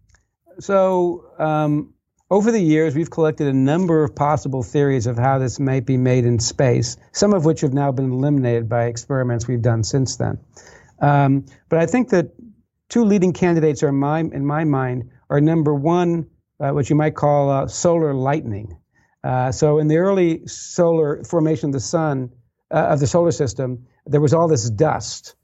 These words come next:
that was surrounding the sun before there were planets. Uh, and dust can pick up charge, and as it rubs against each other or bangs into each other.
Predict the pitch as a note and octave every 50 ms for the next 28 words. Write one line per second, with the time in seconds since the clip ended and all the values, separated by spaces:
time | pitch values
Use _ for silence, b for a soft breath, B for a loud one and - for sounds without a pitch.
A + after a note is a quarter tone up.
0 | _ _ _ - C#3 B2+ B2+ C3+ - - - D3 C3 B2+ B2 B2 A#2 A2+ A2+ A2
1 | A2 F#2+ - - B2 A#2 C3 D#3 E3 C3+ B2 A2 - C3+ C3+ B2+ B2 A2+ G#2 -
2 | - A#2 G2+ F#2+ G2+ C3 E3+ E3+ - - - - _ b b b b b b b
3 | C#3 C#3 C#3 C#3+ - - E3+ E3 D#3+ D#3+ D#3 D#3 D3 C3+ - _ _ - D3 C3
4 | A2+ D3+ D#3 D#3+ D#3+ D#3 - - - D#3+ C#3 - - C#3+ - - C3+ B2+ C3 -
5 | - _ _ _ - - C3 A2+ A#2 B2 D#3 D#3+ - - - _ _ _ _ _
6 | _ - D3 D3 D3 C#3+ C#3+ C#3 C3+ C3+ - - - B2+ G#2 B2 - - B2+ B2
7 | A#2+ B2 G#2 A#2+ A#2 A#2+ A#2+ A2+ A2+ - C3 A#2 - B2 B2 B2 C3 A#2+ A2+ G#2
8 | A2+ G#2 A2+ A2 - B2 B2+ - - B2 B2 - - C3 C3+ C3 E3 E3+ E3+